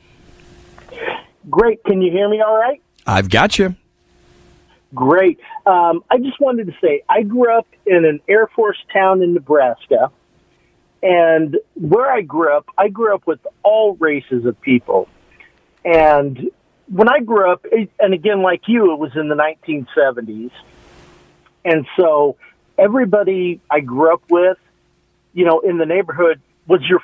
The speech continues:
Speaker 1: friend. It didn't matter the race,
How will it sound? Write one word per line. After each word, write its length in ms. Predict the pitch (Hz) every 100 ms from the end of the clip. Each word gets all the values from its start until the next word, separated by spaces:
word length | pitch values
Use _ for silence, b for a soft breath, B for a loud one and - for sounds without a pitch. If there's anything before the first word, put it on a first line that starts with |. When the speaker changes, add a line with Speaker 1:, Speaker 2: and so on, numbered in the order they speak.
| -
Speaker 1:
friend. 400 | 208 185 120 - _ _ _ _ _ -
It 160 | 196
didn't 320 | 240 247 170
matter 640 | 143 185 208 175 139 127 - _ _ 147
the 100 | 147
race, 540 | 123 151 151 147